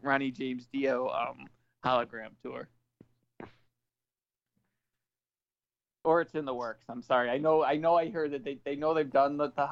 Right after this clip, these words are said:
Ronnie James Dio, um, hologram, so I think that, I know, I know that I thought they were working on it, or it's, it's, and it's, like, the Holy Diver, you, you know, album, uh, band that's doing it.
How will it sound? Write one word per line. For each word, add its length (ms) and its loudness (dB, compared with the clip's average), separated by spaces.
Ronnie 240 2
James 340 -6
Dio, 440 2
um, 500 2
hologram, 560 0
so 220 -4
I 120 -6
think 220 -6
that, 100 4
I 60 4
know, 140 4
I 160 2
know 200 4
that 260 0
I 80 0
thought 260 4
they 100 0
were 120 2
working 320 -2
on 180 4
it, 40 6
or 200 4
it's, 220 -6
it's, 280 -8
and 120 -6
it's, 160 -2
like, 160 4
the 80 4
Holy 320 6
Diver, 540 2
you, 260 -6
you 60 -6
know, 180 4
album, 340 4
uh, 80 0
band 360 0
that's 180 -10
doing 300 4
it. 160 -2